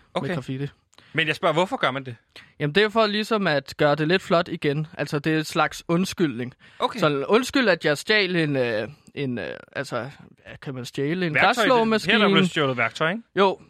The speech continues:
Speaker 2: altså, det kunne være hammer, eller... Altså, typisk
Speaker 1: Ja, ja.
Speaker 2: værktøj, ikke?
Speaker 1: Ja.
Speaker 2: Ja.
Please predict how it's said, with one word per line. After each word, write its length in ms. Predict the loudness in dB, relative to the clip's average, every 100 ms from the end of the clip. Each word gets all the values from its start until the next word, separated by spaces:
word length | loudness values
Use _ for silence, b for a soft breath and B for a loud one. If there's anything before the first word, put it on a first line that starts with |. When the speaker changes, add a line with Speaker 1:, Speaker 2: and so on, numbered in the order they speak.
| -10
Speaker 2:
altså, 260 | -8 -4 -2
det 140 | -2
kunne 100 | 0
være 120 | -2
hammer, 420 | -2 -4 -4 -6 -8
eller... 220 | -8 -12 b b b b -14
Altså, 380 | -8 -8 -6 -6
typisk 380 | -2 0 2 2
Speaker 1:
Ja, 40 | 2
ja. 40 | 0
Speaker 2:
værktøj, 320 | 0 0 -2
ikke? 140 | -2 -4
Speaker 1:
Ja. 120 | -10 -12 _ _ _ -8
Speaker 2:
Ja. 160 | -4